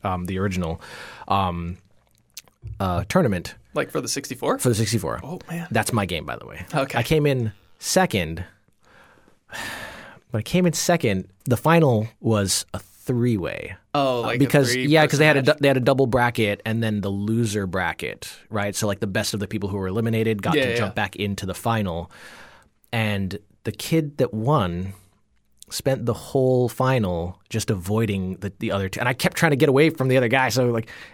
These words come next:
Speaker 1: and so when he, when, when I went down the last time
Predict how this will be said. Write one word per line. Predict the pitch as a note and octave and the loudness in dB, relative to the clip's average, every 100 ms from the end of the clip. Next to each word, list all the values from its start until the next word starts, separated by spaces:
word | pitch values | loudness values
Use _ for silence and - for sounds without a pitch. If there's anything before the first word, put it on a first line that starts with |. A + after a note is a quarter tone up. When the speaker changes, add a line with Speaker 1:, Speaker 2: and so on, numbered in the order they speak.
| - | -4
Speaker 1:
and | B2 | -2
so | A#2+ B2+ | 2 4
when | A2+ A#2+ | 4 2
he, | A#2 A2+ F#2+ - | 0 -4 -4 -4
when, | G#2+ G#2+ G2+ | -2 0 -2
when | A2+ | -2
I | G2+ | -2
went | G2 G#2+ | 0 -2
down | G#2 B2 | 0 0
the | G#2 | 0
last | F#2+ F#2 | 0 -2
time | - F#2 F2 F2+ | -2 -2 -2 -4